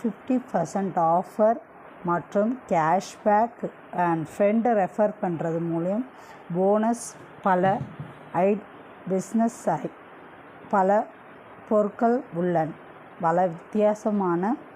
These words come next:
கிஃப்ட்ஸும் உள்ளன. ஓகே ஃப்ரெண்ட்ஸ், இந்த வீடியோ லிங்க் வேணுங்கிற டிஸ்கிரிப்ஷன் கீழே கொடுத்துருக்கேன், வேணுங்க ட்ரை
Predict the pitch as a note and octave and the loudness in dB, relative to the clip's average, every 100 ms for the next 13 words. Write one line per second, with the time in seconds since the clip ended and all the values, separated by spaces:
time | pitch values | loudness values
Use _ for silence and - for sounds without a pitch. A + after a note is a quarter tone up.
0 | - - - - - - - - - - | -20 -20 -20 -20 -20 -20 -20 -20 -20 -20
1 | - - - - - F#3 A#3 A3 - - | -20 -20 -20 -18 -10 -2 -2 -2 -4 -2
2 | A#3+ A3+ F3 E3 E3 D#3 - E3 - G3 | 2 2 2 2 2 -2 -2 -6 -2 -4
3 | F#3+ F3 D#3+ D#3 D#3 - - - G3+ G3 | -2 -2 0 -2 -6 -12 -20 -8 -2 2
4 | F#3 E3 G#3+ A#3+ A#3 A#3+ - - - - | 2 2 0 2 2 0 -4 -16 -20 -20
5 | - - - - G3 G#3+ B3 B3 F3 F3 | -20 -20 -16 -4 0 2 0 -2 -2 0
6 | F#3 F3+ F3 A3 G3 D#3+ F3 B3 A#3 - | 0 0 2 0 0 -8 -4 -2 -2 -2
7 | A#3 A3+ - F3+ F3+ - E3+ - F3 D3+ | -2 -2 -2 0 0 -2 -6 -4 -4 -4
8 | - G3+ F3 F3+ G3 G3 F3 E3 F#3 - | -4 -2 -2 -2 -2 -2 -2 0 0 -2
9 | - - - - G3 | -10 -20 -20 -2 0